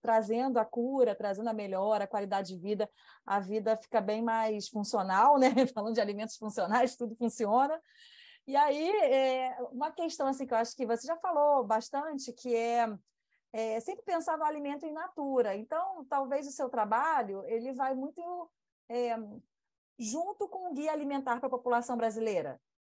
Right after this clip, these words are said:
né? Você tá sempre, é, estimulando o guia, apresentando o guia pras, pra, pros pacientes.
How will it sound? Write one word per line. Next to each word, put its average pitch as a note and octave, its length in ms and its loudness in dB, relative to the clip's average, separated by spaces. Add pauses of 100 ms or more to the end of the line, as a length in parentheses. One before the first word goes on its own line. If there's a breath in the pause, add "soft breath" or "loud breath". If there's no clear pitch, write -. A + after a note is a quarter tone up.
(220)
né? G3+ 160 -6
Você F#3+ 160 -12
tá G#3+ 160 -2
sempre, C4+ 420 -4
é, A#3+ 540 -2
estimulando B3+ 760 4
o A#3 60 0
guia, B3+ 480 2
apresentando A#3 680 2
o A3 40 0
guia G#3 280 -2
pras, G3+ 180 -8 (140)
pra, F3 340 2
pros E3+ 140 -8
pacientes. B3 880 -4